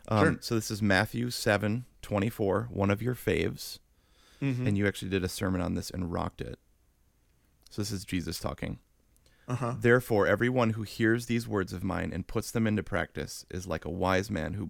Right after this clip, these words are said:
Speaker 1: built his house on the rock. The rain came down, the streams rose, and the winds blew and beat against that house, yet it did not fall, because it had its foundation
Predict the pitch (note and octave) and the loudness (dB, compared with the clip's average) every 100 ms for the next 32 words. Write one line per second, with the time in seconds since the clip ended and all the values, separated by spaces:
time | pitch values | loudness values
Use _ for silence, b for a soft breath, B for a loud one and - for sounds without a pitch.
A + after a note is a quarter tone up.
0 | - F2+ E2 A#2 - F#2 E2+ - F2 F#2 | -2 -2 -2 -6 -6 -6 -6 -6 -4 -2
1 | F2+ F2+ E2 - - b b b b b | -2 -4 -4 -8 -18 b b b b b
2 | b b G#2 A2 B2 C3 A2 F#2 F#2 F#2 | b b 4 6 6 2 2 2 2 2
3 | G#2+ - - - - - G#2 A2 G#2+ G2 | -2 -10 -14 -8 -6 0 2 2 2 0
4 | F2 E2 E2 - b b b b F#2+ F#2+ | 2 0 -4 -10 b b b b 2 4
5 | A2 A2+ - G#2+ G2 E2 F#2 G2 G2 F#2+ | 4 4 2 2 4 4 0 0 0 2
6 | F2 - F2 G2 B1+ - - G2+ G2 - | 0 0 0 0 -4 -4 -6 2 2 2
7 | - F#2 F#2+ F#2+ F2 - - - D#2+ - | -6 -6 -2 0 0 -2 -6 -6 -4 -6
8 | - _ b b b b G#2 G#2+ G2 G#2 | -12 _ b b b b 0 2 2 2
9 | G2 F#2 F2 - - G2 F#2+ G2 G2+ - | 4 2 0 -6 -2 0 2 4 2 0
10 | F#2+ F#2 | -4 -4